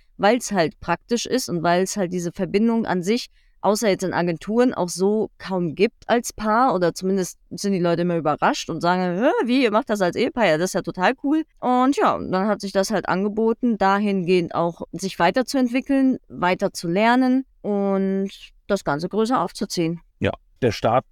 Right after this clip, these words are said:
Speaker 2: war ja damals im Grunde genommen erstmal, „Was machst du gerne?“ Da wurde zweitausendachtzehn fing, kam, kam halt erstmal so die Frage in der Mastermind auf,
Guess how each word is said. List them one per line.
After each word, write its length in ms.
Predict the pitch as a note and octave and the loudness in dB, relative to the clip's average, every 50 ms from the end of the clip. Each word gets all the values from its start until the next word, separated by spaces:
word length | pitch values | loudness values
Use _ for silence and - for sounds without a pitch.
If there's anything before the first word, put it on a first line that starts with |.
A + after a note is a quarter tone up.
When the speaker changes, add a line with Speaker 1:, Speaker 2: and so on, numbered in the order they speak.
| _ - | _ -4
Speaker 2:
war 180 | - B2+ B2 B2+ | 0 2 4 4
ja 100 | B2 A#2+ | 4 4
damals 380 | A2+ B2+ B2+ C3 C3 A#2+ - - | 4 2 2 2 0 0 -2 -2
im 120 | C3 A#2+ | -2 0
Grunde 260 | A2+ A#2 B2 B2 A#2+ | 0 0 0 0 0
genommen 360 | A#2 A#2 A#2 A2+ A2+ A#2 A#2 | 0 0 2 2 2 2 0
erstmal, 760 | D#2+ E2+ A2 A#2 G#2 - - B2 A2+ G#2 G#2 G2+ F#2+ D2 A#1 G2 | 2 2 2 2 0 -2 -2 0 0 2 2 0 -2 -2 -2 -2
„Was 200 | A2 A2 - B2 | -2 -2 0 -2
machst 220 | B2 A2+ - - | -2 -2 -2 -4
du 80 | A#2+ G#2 | -4 -2
gerne?“ 480 | A2+ A2+ A2+ A#2+ C#3 D#3+ F3+ F#3+ F#3+ - _ _ _ _ - | 2 2 4 4 4 2 0 0 -2 -6 _ _ _ _ -4
Da 120 | G#2+ G#2 | -2 -2
wurde 240 | G#2+ A#2 A#2 A#2+ A2+ | 0 0 2 0 0
zweitausendachtzehn 760 | - - C3 B2 B2+ C3 A#2+ A#2+ F#2+ A#2+ - - - C3+ A#2+ | 2 4 4 4 4 4 2 0 0 -2 -2 -2 -4 -4 -2
fing, 240 | - - C3+ - - | -2 -4 -6 -6 -4
kam, 220 | - C3+ A#2 F#2 | -4 -4 -4 -4
kam 240 | - C3 C#3 C#3 C3+ | -2 -2 0 2 2
halt 100 | B2 G2 | 2 2
erstmal 300 | G#2 C3 - - C#3 B2 | 2 0 0 0 -4 -4
so 80 | A#2 | -2
die 100 | A2+ A#2+ | -2 -4
Frage 380 | G2+ - - G#2 A#2+ C3 C3 C3 | -4 -2 -2 0 0 2 2 2
in 80 | B2 A#2+ | 2 2
der 80 | A#2+ | 2
Mastermind 540 | A#2 A#2 B2 B2 - - B2+ A#2+ A#2+ A#2 G2 | 2 0 0 -2 -2 -2 0 0 0 0 0
auf, 140 | G#2+ A2+ | -2 -4